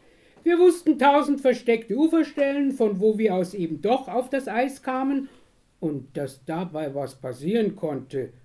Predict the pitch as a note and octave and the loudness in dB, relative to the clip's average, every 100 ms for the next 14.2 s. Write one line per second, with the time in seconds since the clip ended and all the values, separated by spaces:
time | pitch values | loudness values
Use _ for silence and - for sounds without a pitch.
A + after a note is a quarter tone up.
0 | _ - C3 B2+ B2 C3+ B2+ D3+ D#3 B2 | _ -12 -10 -10 -10 -10 -6 -4 -4 -4
1 | B2 A#2 A#2 F#3 E3+ B2 - - _ _ | -10 -12 -2 0 2 -2 -10 -20 _ _
2 | _ _ _ _ - D4+ D#4+ D#4+ C#4 D4 | _ _ _ _ -4 4 6 8 6 10
3 | F4 F4 C#4+ B3+ A#3 G#3 A3+ A3+ G#3+ G#3 | 8 8 -2 -2 -2 0 -2 -2 -4 -2
4 | G#3 E3 F3 A#3+ - - F3 D#3+ - - | -2 0 2 2 0 -6 -4 -4 -4 -6
5 | G3+ A3 - F3+ E3+ D#3+ D3+ C3+ - _ | -4 -4 -6 -6 -6 -6 -10 -10 -14 _
6 | C#3 D3 E3+ G3 - - D#3+ D3+ C3+ C3 | -10 -4 -2 -2 -8 -16 -10 -6 -6 -6
7 | - D3 B2 - D#3 C#3+ - - - - | -4 -4 -6 -10 -10 -10 -12 -20 -20 -20
8 | - - - C#3 C#3 F3+ E4 - - - | -20 -20 -10 -8 -2 4 4 2 -8 -16
9 | - - _ F3 E3+ F3+ F3 E3+ E3+ F3 | -20 -20 _ -12 -4 -2 -2 -2 0 0
10 | E3 D3+ D#3 F3 F3 D#3+ A#2+ - - _ | 0 -2 2 2 2 -4 -8 -14 -20 _
11 | _ - - - F#3 B3+ C4+ F#3+ F3 F3 | _ -20 -20 -8 0 4 4 2 -4 -4
12 | E3 C3+ F3 G3+ - G3+ F3+ F3 - F#3 | -2 -2 -4 -6 -6 -6 -4 -6 -4 -2
13 | F3 E3+ E3+ C#3+ - D#3+ F3 F3 C#3+ - | 0 -2 -2 -6 -8 -2 -2 -2 -10 -12
14 | - A#2+ | -14 -16